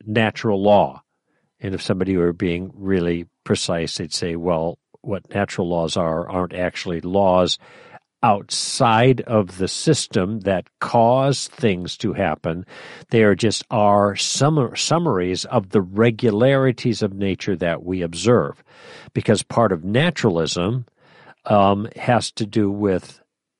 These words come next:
<laughs> and materialism and physicalism has to do with the physical nature of the world. So there can't be non-physical laws causing physical things to happen.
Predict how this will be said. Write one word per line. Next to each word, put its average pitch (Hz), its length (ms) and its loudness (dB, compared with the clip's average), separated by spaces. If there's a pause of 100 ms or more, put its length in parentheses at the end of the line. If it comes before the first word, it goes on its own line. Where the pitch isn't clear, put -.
<laughs> 143 80 -20 (1040)
and 101 220 0
materialism 104 720 2
and 87 120 -4
physicalism 113 760 0
has 98 200 0
to 113 80 -2
do 107 80 4
with 95 100 0
the 101 80 -2
physical 117 400 0
nature 107 320 0
of 98 40 0
the 104 60 0
world. 123 340 -2
So - 120 0
there 107 160 0
can't 123 400 -6
be 113 220 2
non-physical 110 720 0
laws 95 340 2
causing 95 420 0
physical 87 340 -8
things 80 280 -8
to 98 100 -6
happen. 92 440 -6